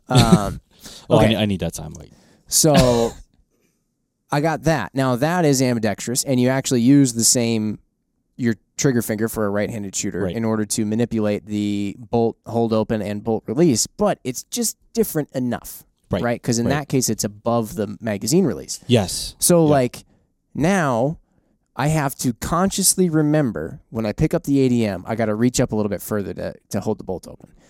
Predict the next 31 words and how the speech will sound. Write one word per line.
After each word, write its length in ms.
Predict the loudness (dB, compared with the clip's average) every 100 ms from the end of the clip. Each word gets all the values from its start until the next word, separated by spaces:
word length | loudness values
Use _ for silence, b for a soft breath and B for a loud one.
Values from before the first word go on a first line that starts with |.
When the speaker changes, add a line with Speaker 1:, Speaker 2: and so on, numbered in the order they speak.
| b -2
Speaker 1:
Whereas 240 | 0 0
with 100 | 0
all 100 | -2
my 120 | 2
other 180 | 2 2
guns, 240 | 2 0 -2
that 160 | -2
bad 200 | -4 -2
lever's 220 | -4 -6 -8
right 180 | -8 -8
there. 220 | -10 -6
Speaker 2:
Right. 180 | -6 -6 b b -4
Speaker 1:
And 560 | -2 0 0 -2 -2
if 180 | -4 -2
I 100 | -4
had 360 | -2 -4 -4 -4
one 160 | -4
of 60 | -4
the, 600 | -2 -2 -2 -2 -4 -6 -12 _ -20
is 420 | -20 -16 -10 -10
it 80 | -6
A 160 | -6
X 160 | -2 -4
T 200 | -2 -2
S? 160 | -2 -4
It 60 |
used 140 | -8 -10
to 60 |
be 60 | -14
called 300 | -12 -10 -8
some, 180 | -10